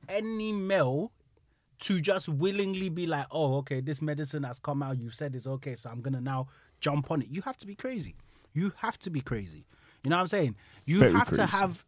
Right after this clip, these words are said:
Speaker 1: the idea that, listen, this, like, no matter what you feel like you're being justified, no matter what spin you wanna put on it, this is still medicine that has just been created.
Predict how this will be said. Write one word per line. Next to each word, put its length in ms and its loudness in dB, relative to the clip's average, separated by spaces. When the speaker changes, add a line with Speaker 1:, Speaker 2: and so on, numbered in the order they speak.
Speaker 1:
the 340 -2
idea 400 0
that, 160 -4
listen, 360 0
this, 420 6
like, 320 -2
no 160 8
matter 300 4
what 360 6
you 180 4
feel 340 6
like 220 4
you're 120 4
being 280 8
justified, 680 0
no 100 2
matter 240 0
what 360 6
spin 440 4
you 100 6
wanna 180 4
put 220 0
on 160 0
it, 160 -4
this 240 6
is 120 4
still 280 6
medicine 760 6
that 340 2
has 240 4
just 380 2
been 200 4
created. 600 -2